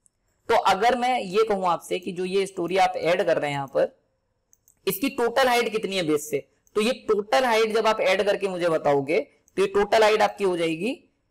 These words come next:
अ, थ्री मीटर, थ्री मीटर and थ्री मीटर, नाइन मीटर,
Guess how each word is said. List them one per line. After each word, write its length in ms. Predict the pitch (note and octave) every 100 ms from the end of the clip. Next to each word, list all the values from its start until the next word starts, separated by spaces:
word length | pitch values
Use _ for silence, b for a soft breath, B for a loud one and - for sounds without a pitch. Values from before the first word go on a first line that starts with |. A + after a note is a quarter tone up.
| _ -
अ, 160 | D#3 -
थ्री 220 | - E3 A3
मीटर, 320 | A3 A3 A#3 A#3
थ्री 160 | F#3 G3+
मीटर 340 | G#3 G#3 A3
and 240 | G#3+ G#3+ G#3
थ्री 140 | A3+
मीटर, 300 | E3+ D3 C#3 _ C#3+
नाइन 320 | D3+ F3+ A3
मीटर, 400 | A3+ A3+ B3